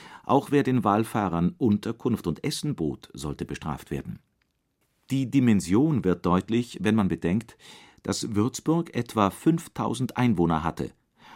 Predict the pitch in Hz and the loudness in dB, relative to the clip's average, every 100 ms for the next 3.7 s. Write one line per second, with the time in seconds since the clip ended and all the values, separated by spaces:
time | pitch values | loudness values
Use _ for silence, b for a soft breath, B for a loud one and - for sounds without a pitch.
0 | B - 95 95 - 127 107 80 85 - | B -6 0 2 0 -2 -2 0 0 0
1 | 98 92 90 87 - - 92 85 78 - | 0 0 -2 -4 -6 0 2 2 -4 -8
2 | - 170 - - - 95 85 - - 82 | -6 -6 -4 -6 -6 -6 -4 -6 -8 -8
3 | 87 82 - - - - - | -6 -6 -6 -8 -14 -14 -18